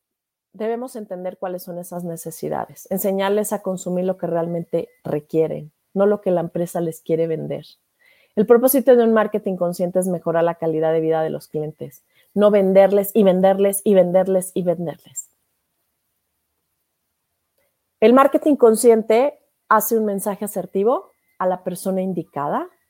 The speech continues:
en el momento correcto de la manera adecuada y de forma consciente. ¿Cuánto estás comprometido en crear ese mensaje asertivo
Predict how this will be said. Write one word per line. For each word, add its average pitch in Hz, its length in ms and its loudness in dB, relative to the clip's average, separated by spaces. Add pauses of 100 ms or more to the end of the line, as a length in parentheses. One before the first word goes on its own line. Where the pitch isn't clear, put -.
(100)
en 190 180 2
el 180 100 0
momento 190 520 2
correcto 196 640 0 (640)
de 208 160 6
la 226 140 8
manera 202 520 2
adecuada 180 680 -2
y 202 80 -4
de 185 100 -6
forma 175 420 -6
consciente. - 720 -14 (1300)
¿Cuánto 294 320 4
estás 269 320 0
comprometido 214 680 0
en 196 100 -2
crear 190 280 0
ese 190 220 -4
mensaje 175 420 -4
asertivo 185 680 -4